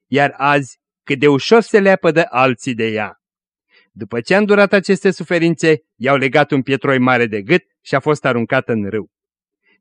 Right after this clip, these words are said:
Cei șapte fii ai ei au fost legați la șapte stâlpi, apoi cu scara, cu scripetele, le-au desfăcut toate încheieturile. Întrucât această cumplită tortură nu și-a atins scopul,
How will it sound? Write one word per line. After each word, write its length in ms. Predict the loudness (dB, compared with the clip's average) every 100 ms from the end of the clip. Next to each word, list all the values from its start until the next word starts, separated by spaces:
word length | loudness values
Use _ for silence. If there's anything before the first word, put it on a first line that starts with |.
| _
Cei 220 | -2 -2
șapte 380 | 0 -2 -2 -4
fii 200 | -2 -2
ai 140 | 2
ei 260 | 2 2 -2
au 120 | -4
fost 260 | -2 0 -2
legați 460 | -2 -2 -2 -4 -8
la 140 | -8
șapte 420 | -2 -2 -2 -10
stâlpi, 480 | -8 2 2 2 _ _ _
apoi 380 | -6 -2 0 0
cu 140 | -2
scara, 380 | -8 -2 2 2
cu 140 | 0 -8
scripetele, 640 | -4 -2 -2 -2 0 -2 -4 _
le-au 200 | -4 -2
desfăcut 500 | -2 -4 -6 -6 -2
toate 240 | 0 0
încheieturile. 840 | -2 -2 -4 -6 -4 -6 -6 -12 _ _ _ _ -8
Întrucât 440 | -6 -6 -6 -4
această 420 | -4 -4 -4 -4
cumplită 540 | -2 -2 2 0 2 0
tortură 460 | 0 -2 0 0
nu 100 | 0
și-a 180 | 0 0
atins 320 | -2 -4 -8
scopul, 520 | -2 0 2 2 2